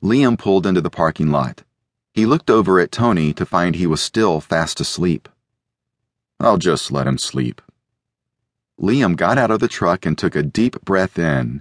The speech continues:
as he stretched his stiffened muscles from the drive. The ocean smell in the air brought back the feeling of simpler times when Liam was younger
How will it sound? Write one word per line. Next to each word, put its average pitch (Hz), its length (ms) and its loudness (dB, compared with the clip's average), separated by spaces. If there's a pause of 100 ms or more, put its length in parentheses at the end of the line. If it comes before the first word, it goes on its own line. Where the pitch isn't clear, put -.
(160)
as 87 140 -2
he 87 80 0
stretched - 500 -2
his 87 160 0
stiffened 123 480 0
muscles 82 420 0
from 80 200 0
the 76 80 0
drive. 76 520 -2 (460)
The 92 180 2
ocean 127 340 2
smell 98 380 0
in 98 80 2
the 95 180 2
air 76 280 0
brought 90 280 0
back 85 220 0
the 78 120 -4
feeling 101 400 0
of 76 100 -4
simpler 104 440 -2
times 71 540 -2
when 87 180 0
Liam 95 340 2
was 76 160 -2
younger 85 440 0